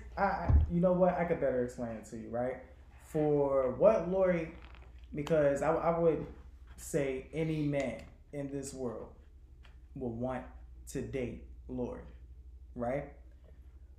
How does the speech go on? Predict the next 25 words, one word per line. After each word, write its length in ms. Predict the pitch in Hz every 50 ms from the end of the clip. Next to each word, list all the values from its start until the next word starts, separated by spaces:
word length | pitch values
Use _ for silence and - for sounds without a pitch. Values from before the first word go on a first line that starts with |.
| - -
What 160 | 135 131 123
Lori 420 | 120 123 156 180 202 214 214 208 196
has 160 | 196 185 175
done 280 | - 147 143 143 143 143
to 100 | 147 131
the 100 | 117 120
men 280 | 117 120 127 131 135 131
that 160 | 131 127 123
we 120 | 123 131 131
have 120 | 127 117
named, 400 | 117 110 110 110 110 110 110 - - - - - - - - -
she 800 | - - - - - 135 143 151 156 156 156 156 151 147 - - - - - - - - - - - - -
made 480 | 127 127 131 139 139 147 147 143 147 143
them 460 | 135 135 131 131 131 127 123 127 123 - - - - - - - - - - - - - - 123
do 260 | 139 151 156 151 151 -
things 260 | 151 139 131 131 120
that 140 | 135 131 123
they 100 | 135 147
probably 500 | - 208 220 226 220 202 196 196 185 185 165
wouldn't 420 | 143 143 160 165 160 147 - -
do 180 | 143 147 147 143 139 135 135
with 420 | 127 123 135 131 127 127 123 123 123 - - - - - - - - - -
any 220 | 143 143 143 139 135
other 180 | 127 120 123
woman, 380 | 120 120 120 117 113 113 117